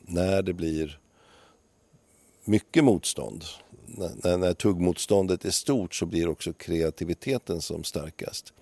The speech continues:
Det är inte alls ovanligt att det blir så, att kriser framkallar kreativ-, kreativa lösningar.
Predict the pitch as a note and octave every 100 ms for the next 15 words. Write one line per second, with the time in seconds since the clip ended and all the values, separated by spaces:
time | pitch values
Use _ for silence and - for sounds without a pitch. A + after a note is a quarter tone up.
0 | _ - G2+ F2+ E2+ D2+ E2 D#2+ F#2 F#2
1 | - - - D#2 E2 - - - - G2+
2 | D#2+ - A2 F2 - D#2+ D#2 D#2+ D#2+ D#2+
3 | - - - - _ - E2+ D2+ - F2+
4 | - F#2+ D#2+ E2+ E2 E2 E2 D#2+ - G2
5 | F#2+